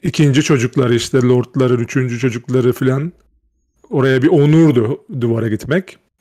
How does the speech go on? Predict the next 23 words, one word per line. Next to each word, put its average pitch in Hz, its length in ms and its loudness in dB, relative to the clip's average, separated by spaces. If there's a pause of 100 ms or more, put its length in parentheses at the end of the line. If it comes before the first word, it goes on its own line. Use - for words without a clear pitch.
(420)
Game 139 220 2
of - 160 -4
Thrones 151 300 2
zamanına 123 540 -2
gittiğin 143 360 -4
zaman 160 460 -2
artık 160 280 -4
sadece 151 360 0
suçluların 143 640 -2
gittiği, 127 480 -2
böyle 123 240 0
kimsenin 127 380 -6
siklemediği, 123 640 -4
orada 120 260 -2
artık - 320 -8
yü-, 143 120 -6
iki 156 300 -8
yüz 123 160 -4
kişi - 260 -6
mi 143 100 -4
kalmış, 120 400 -4
ne 135 100 -4
kalmış? 117 480 -10